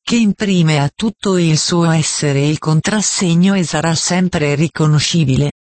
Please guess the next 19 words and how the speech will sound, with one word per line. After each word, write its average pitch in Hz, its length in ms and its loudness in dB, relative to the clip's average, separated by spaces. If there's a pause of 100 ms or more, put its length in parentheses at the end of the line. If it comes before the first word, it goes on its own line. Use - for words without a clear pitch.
(240)
perché 175 400 -2
l'amore 160 520 2
stesso 151 580 -2
non 208 260 2
si 202 220 0
nasconde. 127 880 0 (760)
La 180 200 2
verità 165 500 0
sarà 170 480 -2
sempre 165 500 -2
là 147 160 0
dove 190 360 0
è 190 40 0
l'amore, 170 540 0 (420)
perché 175 360 -2
non 180 220 2
è 196 80 0
conquistato 170 840 -2
scolasticamente, 151 1500 -2